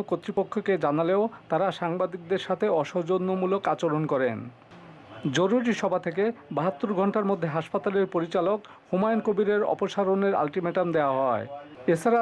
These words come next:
জেলা প্রশাসকের মাধ্যমে প্রধানমন্ত্রী, স্বাস্থ্যমন্ত্রী বরাবরের স্মারকলিপি প্রদান সহ স্বাস্থ্য বিভাগে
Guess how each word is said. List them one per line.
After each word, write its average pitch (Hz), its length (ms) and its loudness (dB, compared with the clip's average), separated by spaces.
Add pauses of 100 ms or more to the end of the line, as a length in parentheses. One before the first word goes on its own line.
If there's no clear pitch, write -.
জেলা 185 220 0
প্রশাসকের 202 520 -2
মাধ্যমে 175 300 0 (100)
প্রধানমন্ত্রী, 175 480 -2 (100)
স্বাস্থ্যমন্ত্রী 175 580 -2
বরাবরের 160 400 0
স্মারকলিপি 170 540 -2
প্রদান 156 300 0
সহ 156 160 0 (440)
স্বাস্থ্য 175 340 -2 (120)
বিভাগে 190 320 0